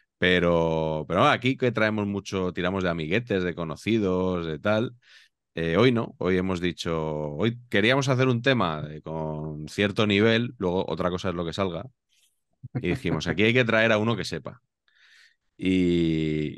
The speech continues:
y Sergio, pues, eh, yo creo que,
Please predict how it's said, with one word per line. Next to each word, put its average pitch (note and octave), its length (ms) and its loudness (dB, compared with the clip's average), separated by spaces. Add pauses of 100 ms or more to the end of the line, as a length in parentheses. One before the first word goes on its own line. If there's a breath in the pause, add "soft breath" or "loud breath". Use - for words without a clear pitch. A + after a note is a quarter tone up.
y E2+ 60 -4
Sergio, F2+ 880 0
pues, D2+ 420 -12
eh, D2 680 -8
yo D2+ 140 -8
creo E2+ 300 0
que, D2+ 640 -4